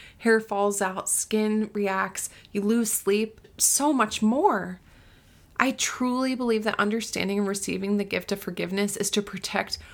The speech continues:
our own mind, body, and soul more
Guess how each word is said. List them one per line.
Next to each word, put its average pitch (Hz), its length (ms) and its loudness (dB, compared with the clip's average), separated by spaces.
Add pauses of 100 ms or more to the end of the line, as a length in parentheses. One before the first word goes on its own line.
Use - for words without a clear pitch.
(160)
our - 260 -4
own 220 320 2
mind, 196 440 0
body, 196 280 2
and 190 120 -2
soul 190 280 -2
more 202 640 2